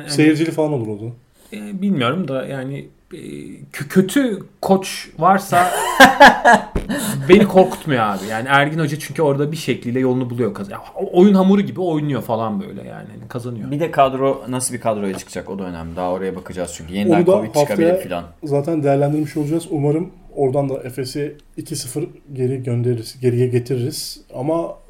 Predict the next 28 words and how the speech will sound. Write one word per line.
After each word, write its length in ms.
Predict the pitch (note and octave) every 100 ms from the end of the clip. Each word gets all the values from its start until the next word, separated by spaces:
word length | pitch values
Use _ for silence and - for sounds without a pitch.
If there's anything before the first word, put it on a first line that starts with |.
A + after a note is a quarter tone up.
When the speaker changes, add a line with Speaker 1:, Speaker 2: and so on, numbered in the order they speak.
| - - C#3+
Speaker 2:
Kimki 360 | - D3+ - C3+
deplasmanın 420 | B2 B2+ A#2+ D#3
sıkıntılı 380 | D#3 - B2 C3
olduğunu 180 | A#2 A2
düşünüyorum. 320 | - A2+ G#2+ C3+
Speaker 1:
Ben 120 | E3+
Efes'in 160 | D3+
Speaker 2:
Deplasman 360 | F3+ F3 G3 E3+
değil 100 | G#3
mi 60 | G3+
Kimki? 320 | C3 A#2+ A2+
Speaker 3:
Deplasman. 500 | A2+ A#2+ A2 - G2+ - -
Speaker 1:
Ben 120 | C3+
Efes'in, 580 | D3+ C#3+ E3 - F#3 F3+ -
e, 80 | B2 A#2+ A#2+ A#2 A#2 A#2 A2+ - - - _ _ -
yani 260 | A#2+ A#2 A#2+
iki 340 | B2 C3 -
ile 220 | E3 D3+ D3+
ikiye 260 | D3 D3+
yakın 220 | C#3+ C#3+ D3
olduğunu 280 | B2+ B2
düşünüyorum 380 | B2+ - D#3 F3
Speaker 2:
Ben 260 | G#3 G#3+ E3
Speaker 1:
ya. 20 |
Speaker 2:
Jerebko'nun 520 | C#3 B2+ C#3+ C#3+ D#3+ D3+
falan 240 | D#3 D#3+
da 80 | C#3
biraz 140 | C3+